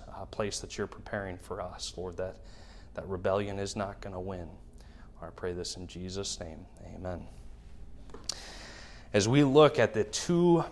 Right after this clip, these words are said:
pieces of advice given to Absalom here, you notice a stark difference in the size of the advice. Ahithophel's advice takes up verses one through three.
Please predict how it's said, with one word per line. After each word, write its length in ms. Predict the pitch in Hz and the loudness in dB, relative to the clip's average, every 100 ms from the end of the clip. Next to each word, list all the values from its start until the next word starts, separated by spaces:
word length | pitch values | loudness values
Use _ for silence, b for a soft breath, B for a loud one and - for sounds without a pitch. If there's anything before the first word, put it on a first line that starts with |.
| - | -2
pieces 560 | - 156 147 135 120 | 4 4 6 4 6
of 100 | 120 | 6
advice 720 | 107 98 92 123 117 110 - - | 4 4 10 10 12 8 4 2
given 360 | - 123 113 | 4 4 4
to 120 | 104 | 2
Absalom 680 | 98 110 123 - 110 101 98 | 2 2 2 0 0 0 0
here, 280 | 95 107 101 | -2 0 2
you 200 | 95 104 | 2 0
notice 440 | 104 117 127 120 | 4 6 6 4
a 80 | 101 | -2
stark 600 | 95 - - 117 123 - | -2 -2 2 2 0 0
difference 720 | 131 127 - 95 98 - - - B B B B B - | 2 2 2 0 0 -2 -4 -6 B B B B B -2
in 240 | 113 104 | 2 4
the 380 | 101 107 104 98 | 4 4 4 -2
size 1080 | - - - 139 127 107 95 95 95 104 - - - - | -6 -2 4 6 8 8 8 6 4 0 -2 -4 -6 -2
of 200 | 98 92 | -2 0
the 140 | 98 | 0
advice. 640 | 101 92 101 90 82 - B B B B - | 2 6 6 6 0 -2 B B B B -6
Ahithophel's 1300 | - 113 107 180 170 127 - 110 104 107 117 123 - - | 2 4 6 8 8 6 10 12 12 10 8 4 2 2
advice 580 | 107 92 98 98 110 - | 2 6 8 8 6 0
takes 440 | - 120 113 - | -2 -2 -2 4
up 260 | 107 101 - | 4 4 2
verses 480 | 110 113 - 101 90 | 0 2 0 -2 -2
one 400 | 92 104 117 123 | -2 0 2 -2
through 300 | - 113 95 | -2 -2 -2
three. 480 | - - 123 85 | -4 0 0 0